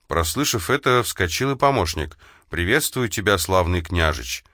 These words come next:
Дмитрий усмехнулся и сказал: «Привет и вам, господа хорошие». «Ты на нас зла не держи, сам видишь, что в округе творится», заявил воевода. «Творилось», спокойно поправил его княжич.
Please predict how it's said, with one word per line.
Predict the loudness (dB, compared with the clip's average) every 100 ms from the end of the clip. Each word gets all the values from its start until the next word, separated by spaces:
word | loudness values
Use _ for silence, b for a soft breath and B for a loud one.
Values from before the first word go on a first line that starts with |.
| b b -14
Дмитрий | -4 -4 -2 -4
усмехнулся | -2 -4 -2 -2 -2 -4
и | -6
сказал: | -4 -2 0 0 -2
«Привет | -4 -2 -2 -2
и | 0
вам, | 2 4 2 -2
господа | -4 0 0 2 -2
хорошие». | 0 -2 -2 -6 -8 -10 -12 b b b b b b -2
«Ты | 0 0
на | 0 2
нас | 4 4
зла | 2 2 4
не | 2
держи, | 0 -2 0 0
сам | 2 2 2
видишь, | 0 -2 -2
что | -4 -4 0
в |
округе | 0 0 -6 -6
творится», | -4 -2 -2 -2 -6 -8
заявил | -6 -6 -6 -6
воевода. | -8 -6 -8 -8 -12 b b b b b _
«Творилось», | 0 4 4 2 -4 -6 -10 -14 _
спокойно | -14 -6 -6 -2 -4 -4
поправил | -6 -2 -2 -2 -2
его | -6 -8
княжич. | -6 -6 -6 -12 -16